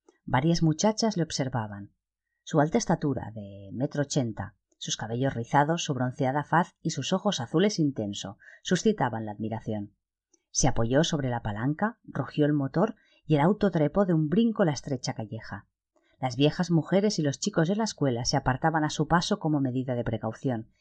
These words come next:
y los pilluelos subyugados se desviaban del camino para seguir con los ojos al soberbio auto. Anthony Marston continuaba su marcha triunfal. Mister Blore viajaba en el tren ómnibus que venía de Plymouth. En su departamento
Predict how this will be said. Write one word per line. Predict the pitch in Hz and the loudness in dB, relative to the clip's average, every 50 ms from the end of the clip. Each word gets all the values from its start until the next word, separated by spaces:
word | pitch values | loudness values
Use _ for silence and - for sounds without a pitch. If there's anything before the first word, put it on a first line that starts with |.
| _ _ _ | _ _ _
y | - 123 | -4 -4
los | 117 117 - | -2 -2 -4
pilluelos | - - 113 101 - 127 143 151 156 160 156 - | -2 -4 -2 0 2 4 4 4 4 4 2 0
subyugados | - 156 139 - 143 139 143 160 175 196 226 240 - - - - - - | -2 -4 -2 0 -2 0 2 2 2 2 2 0 -2 -6 -14 -20 -20 -10
se | _ - 170 156 | _ 0 4 4
desviaban | 156 151 143 143 143 147 180 208 202 202 185 | 4 4 4 4 4 4 4 4 4 2 2
del | 170 196 190 | 2 0 0
camino | - 170 147 147 139 143 151 156 | 2 2 2 2 2 2 2 0
para | - 135 131 123 | 0 0 0 0
seguir | - 131 127 143 160 | 0 0 0 -2 0
con | - 185 175 | 0 2 2
los | 156 139 - | 2 2 0
ojos | 143 131 - 131 - - | -4 -4 -4 -6 -4 -4
al | 120 | -4
soberbio | 113 - 131 113 113 107 - 110 107 104 | -2 -2 -2 -2 -2 -2 -4 -4 -4 -4
auto. | 98 104 104 107 - 101 98 - _ _ _ _ _ _ _ _ _ _ _ _ _ | -4 -6 -8 -8 -8 -10 -10 -10 _ _ _ _ _ _ _ _ _ _ _ _ _
Anthony | - - 165 180 - - 190 185 175 | 2 2 2 4 4 2 0 2 2
Marston | 160 123 113 120 - - - 98 98 | 2 2 0 -2 -6 -8 -10 -10 -10
continuaba | 107 - 110 120 117 - 107 120 120 127 139 139 135 | -6 -4 -4 -2 -2 -2 -2 0 0 2 2 0 -2
su | - - 135 | -2 -2 0
marcha | 123 143 185 - - - 139 | 2 2 0 0 -4 -6 -6
triunfal. | - - 110 107 107 104 - 101 92 95 104 - _ _ _ _ _ _ _ _ _ _ _ _ _ _ _ _ _ _ _ _ _ _ _ - | -4 -4 -4 -4 -4 -4 -6 -8 -8 -8 -10 -14 _ _ _ _ _ _ _ _ _ _ _ _ _ _ _ _ _ _ _ _ _ _ _ -2
Mister | - 170 160 - - 120 107 | 0 0 0 0 -2 -6 -4
Blore | 107 107 107 127 190 - _ _ _ _ _ _ _ | -2 -2 0 0 0 -2 _ _ _ _ _ _ _
viajaba | - 156 170 156 143 - - 208 214 233 | 2 6 6 6 6 6 4 4 4 4
en | 220 | 2
el | 190 175 170 | 2 0 0
tren | - 185 196 190 | 0 0 2 2
ómnibus | 190 208 220 226 233 233 214 233 214 - | 4 4 4 4 4 2 2 -2 -4 0
que | - 160 | 0 2
venía | 147 139 131 131 131 127 123 113 | 2 2 2 0 0 0 -2 -4
de | 113 110 | -6 -6
Plymouth. | - 110 110 107 104 107 110 - _ _ _ _ _ _ _ _ _ _ _ - | -6 -6 -6 -6 -6 -10 -12 -16 _ _ _ _ _ _ _ _ _ _ _ -2
En | - 147 | 0 0
su | 143 - 151 | 0 0 0
departamento | 131 123 - 120 113 - - - 117 147 180 170 151 104 104 - | 0 2 2 0 0 0 -4 0 2 2 4 2 2 -2 -8 -12